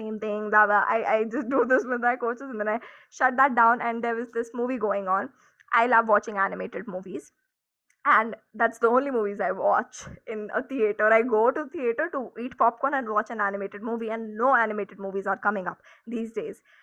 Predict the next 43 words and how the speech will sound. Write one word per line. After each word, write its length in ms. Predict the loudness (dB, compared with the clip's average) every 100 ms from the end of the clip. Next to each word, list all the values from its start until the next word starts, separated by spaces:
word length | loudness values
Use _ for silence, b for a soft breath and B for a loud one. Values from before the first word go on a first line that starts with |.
| b
So 500 | -12 -4 0 0 -4
there 160 | -4 -4
was 140 | -2
only 260 | -2 -2 0
the 80 | -2
movie 240 | -2 -2
of 140 | -2 4
Mario, 380 | 4 4 2
and 120 | 2 0
I 160 | -4
expected 480 | -8 -10 -14 -10 -8
it 140 | -8
to 80 | -8 -12
be 140 | -10
just 260 | -6 -6 -4
a 40 |
movie 240 | -4 -2 0
where 160 | 0
Mario 280 | 2 4 4
is 100 | 2
jumping 320 | -2 -6 -4
all 100 | -4
the 140 | -4 -4
time. 180 | -6 -2
That's 200 | 2 4
all 180 | 4 2
I 20 |
expected 420 | -4 -10 -12 -12
it 120 | -12
to 40 | -12
be. 240 | -10 -10 B B 0
But 240 | 0 0 -6
that 360 | 2 2 2 -4
was 200 | -6 -4
the 120 | -4
only 240 | -2 -2
movie, 300 | -2 -2 -2
and 100 | -2
I 80 | -2 -6
was 200 | -12 -16 -12 -6
craving. 720 | 2 6 6 6 2 0 -2 -4
Like, 200 | -6 -4 2
I 340 | 2 2 -2